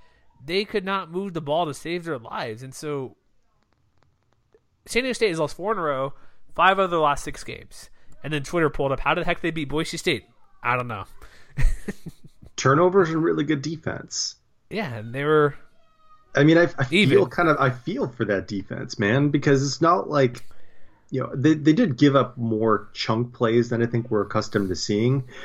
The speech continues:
Speaker 2: Because let's not forget, on, on the year, they were number one in the Mountain West as far as ten-yard plus plays allowed.
Speaker 1: Mm-hmm.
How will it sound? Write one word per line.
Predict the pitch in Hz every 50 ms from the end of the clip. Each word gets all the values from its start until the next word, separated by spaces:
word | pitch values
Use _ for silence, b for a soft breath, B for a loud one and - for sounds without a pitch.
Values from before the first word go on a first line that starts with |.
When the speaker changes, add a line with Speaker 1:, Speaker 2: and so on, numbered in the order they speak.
| B B B B
Speaker 2:
Because | - 151 135
let's | 175 170 -
not | 185 139 -
forget, | 120 101 - 120 131 120 101 - - - - _ _ -
on, | 131 123 127 120 113 110 110 104 104 107 - - - _ _ _ _ - _ _ _ - - - - -
on | 139 147 170 151
the | 123
year, | 110 95 104 117 143 143 117 104 101 98
they | 95 110 107
were | 98 104
number | 104 107 107 113 120 127 123 127 113
one | 101 101 104 110 113 110 104 98 95 92 90 95 - - -
in | - 110 101 98
the | 98
Mountain | 95 95 95 95 - 98
West | 95 101 104 - - -
as | - -
far | - - 104 101 95 92
as | 90 90 85 -
ten-yard | - - - - 107 104 104 101 101 101 98 95 95 92 - - - -
plus | - - 104 92 - -
plays | - - - 104 95 95 98 95
allowed. | - - 117 98 87 87 85 87 104 139 180 170 147 B B B
Speaker 1:
Mm-hmm. | 135 123 135